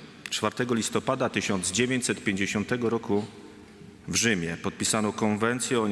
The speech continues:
o ochronie praw człowieka i podstawowych wolności. Stało się to zaledwie po dwóch latach od uchwalenia Powszechnej Deklaracji Praw Człowieka przez Zgromadzenie Ogólne Organizacji Narodów Zjednoczonych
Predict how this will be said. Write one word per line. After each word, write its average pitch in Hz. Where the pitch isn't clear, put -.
o 117
ochronie 110
praw 107
człowieka 107
i 98
podstawowych 90
wolności. 80
Stało -
się 175
to 156
zaledwie 131
po 127
dwóch 120
latach 123
od 110
uchwalenia 120
Powszechnej 113
Deklaracji 90
Praw 98
Człowieka 110
przez -
Zgromadzenie 117
Ogólne 113
Organizacji 92
Narodów 95
Zjednoczonych 101